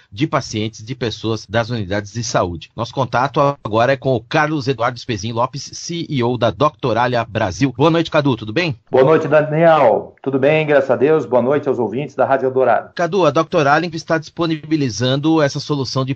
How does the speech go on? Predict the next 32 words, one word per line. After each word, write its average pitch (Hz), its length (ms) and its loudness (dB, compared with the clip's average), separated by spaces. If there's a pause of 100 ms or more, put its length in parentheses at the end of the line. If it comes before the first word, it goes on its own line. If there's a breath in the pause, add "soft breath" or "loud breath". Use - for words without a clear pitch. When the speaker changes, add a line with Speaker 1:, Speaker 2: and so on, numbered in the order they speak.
(120)
Speaker 1:
pré-consulta 156 840 0
virtual, 131 420 0
já 131 160 2
está 123 300 -2
disponível 117 600 -6
para 151 220 2
o 151 40 0
sistema 135 380 -6
público 113 380 -10
de 107 80 -14
saúde 131 400 -2
de 131 80 -12
forma 127 320 -4
gratuita. 147 880 -4
Como 196 160 -2
é 220 60 0
que 214 100 -6
está - 220 -4
funcionando 160 840 -2
essa 139 180 -4
solução? 131 440 -4
Quem 202 260 -2
tem 160 220 0
acesso 127 420 -4
a 107 60 2
ela? 90 180 -4
Speaker 2:
Bem, 160 160 0
é 156 100 2
isso 165 140 -4
mesmo, 147 600 2
Daniel. 123 420 2
Nós 120 500 -2